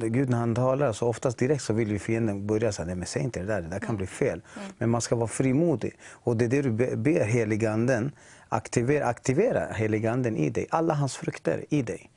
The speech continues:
Speaker 2: Amen.
Speaker 1: För en person, alltså, akti-, har du dem aktiverade i dig, så kommer det, så här, frimodigheten, den kommer flowa. Och då kommer det bli, för att oftast,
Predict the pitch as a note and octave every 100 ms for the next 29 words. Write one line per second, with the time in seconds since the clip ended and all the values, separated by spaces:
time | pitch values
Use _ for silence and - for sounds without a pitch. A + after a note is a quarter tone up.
0 | - - - - B2+ A2 A2+ - A#2+ B2
1 | B2 B2+ C3 B2 G#2+ E3+ C3+ B2 B2 -
2 | C3+ D#3+ C3 G#2+ C3 C#3 F#2+ D#2+ G2 B2
3 | - C#3+ B2 A2+ G2+ C3 B2 A#2+ A#2+ D3+
4 | D3 G#2 G2+ C3 B2 G#2+ - - - C3
5 | C3 D#3+ G#2+ G#2 A2+ - C3 A#2 B2 C3+
6 | A2+ - A#2 - - C#3 - F3+ D3 -